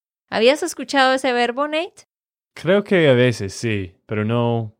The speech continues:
Speaker 2: obviamente no es muy común.
Speaker 1: Ujú. Bueno, de hecho, yo diría que sí lo es, solo que tal vez no, no lo uso mucho, pero sí,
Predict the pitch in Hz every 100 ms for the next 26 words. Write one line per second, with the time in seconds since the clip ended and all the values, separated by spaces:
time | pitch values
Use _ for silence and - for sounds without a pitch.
0 | _ - 113 117 117 104 110 110 107 -
1 | 110 110 107 - 104 107 98 90 _ _
2 | _ 208 180 196 226 427 _ _ _ 202
3 | 247 311 247 - - 190 214 214 - 508
4 | 523 240 240 233 233 247 277 226 - 190
5 | 214 277 202 - - - 233 262 247 233
6 | 226 233 277 262 247 240 254 - _ _
7 | - 226 240 247 254 254 262 247 240 240
8 | - 302 453 - 254 233 208 208 196 196
9 | 277